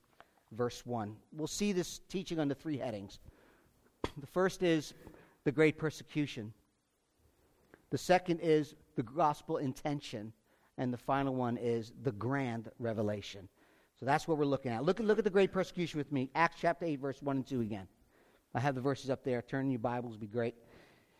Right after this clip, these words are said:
"And Saul approved of his execution. There arose on that day a great persecution." Not a persecution, a great persecution. First time the word persecution is used as a noun. It's, it, it, it, it's showing that the church is,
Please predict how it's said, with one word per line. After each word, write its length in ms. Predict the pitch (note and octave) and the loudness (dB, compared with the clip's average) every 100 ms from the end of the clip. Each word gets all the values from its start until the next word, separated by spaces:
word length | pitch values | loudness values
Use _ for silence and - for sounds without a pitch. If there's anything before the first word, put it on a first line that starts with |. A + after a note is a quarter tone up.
| _ - - | _ -20 0
"And 180 | F3 F#3 | 4 6
Saul 300 | - B3 A#3+ | 10 12 12
approved 300 | - A3+ A#3 | 10 6 6
of 80 | A#3 | 4
his 140 | F#3+ | 6
execution. 640 | G#3+ - G3 F#3+ F3 F3 E3 | 4 4 -2 2 2 2 8
There 180 | F3+ | 10
arose 280 | F3+ G#3+ C4 | 12 12 12
on 80 | B3+ | 12
that 160 | A3 F#3 | 8 10
day 220 | F#3 F#3+ | 10 10
a 120 | F3 | 6
great 580 | C#3+ A2 D3+ A#3 C#4 - | 4 2 10 12 10 6
persecution." 640 | G#3 G3+ F3 - E3+ D3+ C3 | 2 2 2 0 2 2 4
Not 160 | D#3+ | 4
a 40 | F#3 | 6
persecution, 520 | A3 G3+ - F#3+ F#3 | 4 4 2 -2 0
a 40 | |
great 280 | C#3 F3+ G3+ | 4 6 6
persecution. 580 | G3 F#3 - F#3 - F3+ - - - | 4 0 0 -2 -2 -6 -8 -8 4
First 200 | G#3 - | 4 6
time 200 | A3+ G#3+ | 6 8
the 60 | |
word 200 | G3+ G3 | 8 8
persecution 680 | - G3 - - G3 - F#3 | 6 0 0 -4 -2 0 2
is 140 | D#3+ C#3+ | 2 2
used 340 | F#3+ G3+ - - - - | 4 4 0 -12 -8 2
as 180 | D#3 | 4
a 60 | D#3 | 6
noun. 440 | D#3+ F3+ F#3+ G3 | 6 10 10 10
It's, 140 | D#3+ - | 6 4
it, 160 | E3 - | -2 2
it, 160 | D#3+ - | 0 2
it, 200 | E3+ E3 | 2 2
it's 180 | F3 - | 0 0
showing 320 | - G3+ G3 | 6 8 8
that 120 | F3 | 4
the 80 | D#3 | 2
church 340 | - G3 F#3 | 0 2 2
is, 140 | E3 | 2